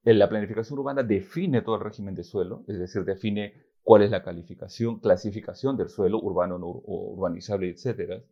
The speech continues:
y define la calificación del suelo, es decir, cuál va a ser para, eh, uso privado, cuál va a ser para uso público,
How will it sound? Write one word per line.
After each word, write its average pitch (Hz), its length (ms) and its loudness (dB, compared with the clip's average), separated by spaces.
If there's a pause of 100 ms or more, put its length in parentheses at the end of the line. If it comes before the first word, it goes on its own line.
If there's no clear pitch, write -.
(440)
y 117 120 6
define 120 360 2
la 104 200 0
calificación 95 680 -2
del 110 140 -2
suelo, 107 320 0
es 92 60 -4
decir, 95 260 -6
cuál 107 220 6
va 101 60 6
a 101 40 -4
ser 107 200 -4
para, 95 260 0 (100)
eh, 92 480 -8
uso 113 280 0
privado, 104 480 2
cuál 95 160 -2
va 92 60 2
a - 20 -10
ser 107 160 -8
para 90 180 0
uso 98 280 -6
público, 104 540 -4